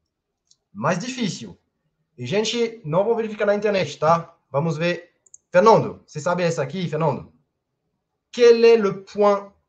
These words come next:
culminant du Brésil? Quel est le point culminant du Brésil? Le point culminant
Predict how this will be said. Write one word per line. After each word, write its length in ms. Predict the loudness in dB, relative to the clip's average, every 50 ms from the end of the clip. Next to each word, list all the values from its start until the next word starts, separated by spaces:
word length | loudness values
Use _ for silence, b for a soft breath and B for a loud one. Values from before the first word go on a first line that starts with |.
| _ _ -10
culminant 760 | -8 -6 -6 -6 -6 -6 -4 -4 -2 0 -2 -2 -2 -4 -10 -18 _ _ _
du 140 | -12 -12 -8
Brésil? 500 | -6 -4 -4 -4 -4 -8 -10 -12 -14 -20 _ _ _ _ _ _ _ _ -8
Quel 220 | -6 -6 -4 -2
est 180 | -2 -4 -4 -6
le 200 | -8 -8 -8 -8
point 380 | -10 -6 -4 -4 -4 -4 -6 -10 _ _ _ _ _ -8
culminant 760 | -6 -6 -4 -4 -4 -2 -2 0 0 0 0 -2 -4 -8 -14 _ _
du 100 | -12 -10
Brésil? 360 | -8 -6 -6 -6 -6 -8 -8 -6
Le 180 | -6 -6 -6
point 320 | -4 -2 -2 -2 -2 -4 -8
culminant 760 | -10 -8 -8 -8 -8 -8 -6 0 2 2 2 2 -2 -8 _